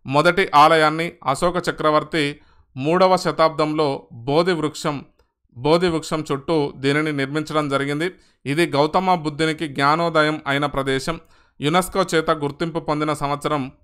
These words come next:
రెండు వేల రెండు సంవత్సరంలో ఇది గుర్తింపు పొందడం అయితే జరిగింది. నెక్స్ట్ భీంబెట్కా, భీంబెట్కా రాక్ షెల్టర్స్. భీంబెట్కా ఏతి రాతి గృహాలు చూసినట్లయితే ఇవి మధ్యప్రదేశ్లో ఉన్నాయి.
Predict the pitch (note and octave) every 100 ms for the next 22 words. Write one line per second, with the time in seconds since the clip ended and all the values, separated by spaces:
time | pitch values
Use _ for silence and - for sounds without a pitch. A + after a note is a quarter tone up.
0 | - C3 D3+ D#3+ D3+ D3+ C#3+ C#3 - C3
1 | C3+ D#3+ D#3 C#3+ C#3+ D3 C#3+ D3+ C#3 C3+
2 | C#3+ C3 C3+ _ _ _ C3 C#3+ C#3+ D#3+
3 | E3 D3 C#3 C#3+ C#3 C3+ B2+ G3 D4 _
4 | C3 B2+ B2 A#2+ - _ _ - C#3 D#3
5 | - F#3 D#3+ D#3+ _ _ A#2 C#3+ F3 F3+
6 | F3 - A#2+ - _ _ _ A#2+ A#2 D#3
7 | F#3 F3 E3+ - E3 C#3+ - _ B2+ C3
8 | D3 D3+ - D#3 C#3+ B2 - - _ A#2
9 | C3+ E3 E3+ E3+ - F3 C#3+ - - _
10 | _ C#3 D#3 E3+ F#3+ C#3 C#3 D#3+ F3+ D#3
11 | D3+ D#3 C#3+ C#3+ D3 C#3+ C#3+ E3+ F3 -
12 | _ _ C3+ D3 C#3+ D3 E3 E3 D#3+ D#3
13 | D#3 C#3+ D3+